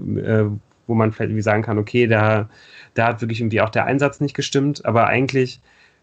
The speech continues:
ähm, auf die ganze Saison berechnet hat die Mannschaft ja eigentlich wirklich fast immer und jetzt auch wirklich schon, äh, mehr oder weniger seit einem Dreivierteljahr immer, oder seit einem halben Jahr zumindest, ja,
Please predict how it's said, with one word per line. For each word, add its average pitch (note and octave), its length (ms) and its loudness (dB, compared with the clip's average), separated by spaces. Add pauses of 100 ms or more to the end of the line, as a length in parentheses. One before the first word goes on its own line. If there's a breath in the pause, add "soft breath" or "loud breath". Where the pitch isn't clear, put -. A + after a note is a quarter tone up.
(140)
ähm, A2 600 4
auf A2+ 120 -6
die - 120 -8
ganze A#2 240 -4
Saison A#2 320 0
berechnet A2 320 -2
hat G#2+ 80 -10
die A2+ 80 -8 (160)
Mannschaft A2+ 340 -6
ja A2 100 2
eigentlich G#2+ 200 -2
wirklich G#2+ 180 -10
fast - 300 -4
immer C#3+ 480 2
und A2+ 160 -4
jetzt A2+ 160 -6
auch G#2+ 140 -8
wirklich A#2 200 -8
schon, A#2 440 0
äh, A2+ 400 2 (680 soft breath)
mehr A#2 120 2
oder A2+ 100 2
weniger A#2+ 240 4
seit A#2 140 2
einem A2+ 100 -2
Dreivierteljahr A2+ 680 0
immer, C3 480 0 (200)
oder A2 180 -2
seit A2 120 4
einem A2 180 2
halben A2 220 2
Jahr G2+ 120 0
zumindest, G#2 260 -6
ja, G2 260 -4